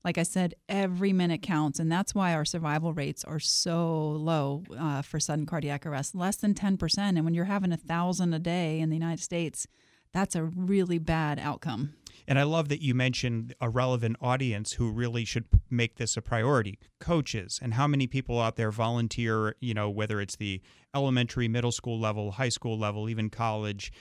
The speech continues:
Speaker 2: Uh, how many people are the volunteer for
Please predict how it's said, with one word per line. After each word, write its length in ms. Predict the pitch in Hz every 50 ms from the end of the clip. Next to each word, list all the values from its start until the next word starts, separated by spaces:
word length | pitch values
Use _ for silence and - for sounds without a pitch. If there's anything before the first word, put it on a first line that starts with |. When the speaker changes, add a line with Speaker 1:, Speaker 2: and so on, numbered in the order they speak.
| - - _ _
Speaker 2:
Uh, 240 | - 120 110 110 110
how 140 | 104 127 156
many 180 | 170 175 165 147
people 460 | - - 151 135 - 135 127 123 - -
are 240 | 120 117 117 113
the 160 | 107 101 113 104
volunteer 760 | 104 113 113 117 117 113 110 104 - - 120 117 117 113
for 460 | 107 - - 117 110 107 104 104 101